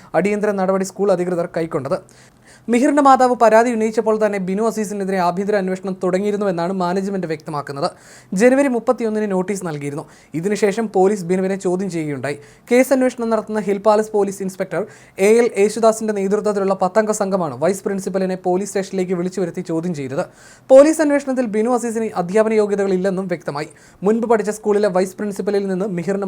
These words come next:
മാനസിക പീഡനം നേരിടേണ്ടി വന്നിരുന്നുവെന്ന് അമ്മ മുഖ്യമന്ത്രിക്ക് അടക്കം നൽകിയ പരാതിയിൽ ചൂണ്ടിക്കാട്ടിയിരുന്നു. മിഹിർ മുൻപ് പഠിച്ച സ്കൂളിലെ വൈസ് പ്രിൻസിപ്പൽ എം ബി എക്കാരനാണെന്നാണ് പോലീസ് അന്വേഷണത്തിൽ വ്യക്തമായത്. എന്നാൽ ഇദ്ദേഹം സ്കൂൾ കുട്ടികളെ എന്ത് പഠിപ്പിക്കുന്നു എന്നതിനൊന്നും വ്യക്തമായ ഉത്തരം പോലീസിന് ലഭിച്ചിട്ടുമില്ല.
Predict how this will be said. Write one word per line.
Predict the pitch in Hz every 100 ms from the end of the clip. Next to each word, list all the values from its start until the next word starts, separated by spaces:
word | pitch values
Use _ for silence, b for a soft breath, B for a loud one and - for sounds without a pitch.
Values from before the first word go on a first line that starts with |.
| 185
മാനസിക | 202 220 226
പീഡനം | 214 202 202 190
നേരിടേണ്ടി | 185 196 202 202
വന്നിരുന്നുവെന്ന് | 175 196 196 202 160 208 B B B
അമ്മ | 208 233
മുഖ്യമന്ത്രിക്ക് | 220 214 254 240 233 214
അടക്കം | 202 202
നൽകിയ | 196 190 196 190
പരാതിയിൽ | 185 185 190
ചൂണ്ടിക്കാട്ടിയിരുന്നു. | 190 185 175 170 151 147 170 - B B B 247
മിഹിർ | 277 320
മുൻപ് | 285 254 269
പഠിച്ച | 269 240
സ്കൂളിലെ | 240 - 226 226
വൈസ് | 190 190 -
പ്രിൻസിപ്പൽ | 220 214 202 214
എം | 185 185
ബി | 214
എക്കാരനാണെന്നാണ് | 226 214 202 190 180 185
പോലീസ് | 196 196 208 190
അന്വേഷണത്തിൽ | 180 180 180 175
വ്യക്തമായത്. | 175 - 147 143 -
എന്നാൽ | 170 175 196 214 B B
ഇദ്ദേഹം | 160 190 214
സ്കൂൾ | 214 226 254
കുട്ടികളെ | 247 220 220 214
എന്ത് | 190 214
പഠിപ്പിക്കുന്നു | 233 214 196 208 214
എന്നതിനൊന്നും | 196 190 185 175 190
വ്യക്തമായ | 175 - 190 185
ഉത്തരം | 160 175 175 -
പോലീസിന് | 175 180 190 175
ലഭിച്ചിട്ടുമില്ല. | 160 175 165 127 165